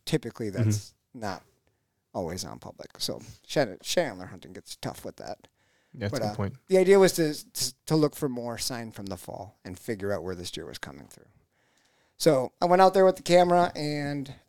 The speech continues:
Speaker 1: uh, I started just hitting the weird stuff, meaning there's parking lots on this public property along a main road. There's a couple lots,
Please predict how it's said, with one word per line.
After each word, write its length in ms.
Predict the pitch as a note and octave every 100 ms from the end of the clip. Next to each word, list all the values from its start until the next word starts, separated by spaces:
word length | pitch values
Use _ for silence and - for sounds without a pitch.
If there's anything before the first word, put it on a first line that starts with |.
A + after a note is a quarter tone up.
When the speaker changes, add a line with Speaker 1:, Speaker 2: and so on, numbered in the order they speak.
| -
Speaker 1:
uh, 260 | A#2+ A#2+ -
I 80 | C3
started 360 | - F3 E3+
just 180 | C#3+ C3+
hitting 320 | D#3 D#3+ D3+
the 100 | C3+
weird 320 | B2 C#3+ D#3+ D3+
stuff, 460 | - G3 G#3+ - - _ _ _ -
meaning 340 | D#3+ E3 D#3+
there's 160 | C#3 A2
parking 440 | - E3 D#3+ F3+ F#3
lots 500 | G3 G#3 - - - _
on 180 | D#3+ E3
this 240 | F3 E3+ -
public 420 | - F3+ F3 F3
property 400 | F3 F3 F3+ F3
along 340 | C#3+ C#3+ D3
a 40 | C#3+
main 280 | D3+ D3+
road. 360 | D3 D3 D3+ D3+ - - _ _
There's 100 | -
a 40 | B2+
couple 420 | - E3 E3 D#3+
lots, 560 | D3+ D3 D3+ - -